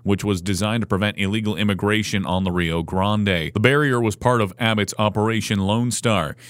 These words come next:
The D O J claimed that the barrier obstructed the navigable capacity of waters of the United States,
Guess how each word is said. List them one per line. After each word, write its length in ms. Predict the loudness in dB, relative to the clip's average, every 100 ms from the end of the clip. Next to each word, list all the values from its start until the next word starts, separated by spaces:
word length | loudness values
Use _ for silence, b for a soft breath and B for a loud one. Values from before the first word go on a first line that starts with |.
| B
The 80 | 0
D 220 | 4 4
O 80 | 4
J 240 | 2 2 0
claimed 320 | -2 0 0
that 140 | 0
the 60 | 2
barrier 380 | 0 0 0 0
obstructed 600 | 0 -2 0 0 0 -2
the 120 | 0
navigable 540 | 2 2 2 2 0
capacity 600 | 0 2 2 0 0 0 0
of 160 | -2
waters 420 | 0 0 0 0
of 80 | 2
the 80 | 2
United 460 | 2 0 0 -2 -2
States, 420 | -2 0 0